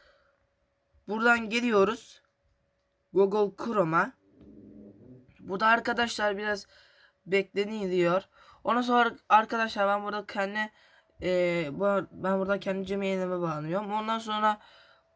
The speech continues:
buraya şey diyoruz. Durun bir dakika arkadaşlar. Evet arkadaşlar, videomuza devam ediyoruz gençler. Bu videoda, e, şimdi meteoroloji doğru yolu izleyeceğiz. Evet arkadaşlar,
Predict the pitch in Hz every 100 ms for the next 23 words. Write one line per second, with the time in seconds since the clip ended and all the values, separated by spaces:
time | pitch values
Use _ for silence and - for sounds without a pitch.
0 | - 233 226 208 233 269 _ _ _ _
1 | _ _ _ _ _ - - 208 185 160
2 | 156 147 - - 214 208 175 160 151 156
3 | 139 - 156 156 - _ _ _ _ _
4 | _ _ _ _ _ _ _ _ _ _
5 | _ _ _ _ _ 240 254 254 240 240
6 | 226 208 196 190 185 196 233 226 214 202
7 | 220 233 220 185 170 170 175 175 - 233
8 | 247 _ _ _ _ 233 254 190 214 202
9 | 196 254 285 _ _ _ _ _ - 185
10 | 185 180 185 254 254 254 233 233 226 247
11 | 226 220 214 214 208 175 165 156 151 151
12 | 160 - - 262 233 196 175 170 165 -
13 | 160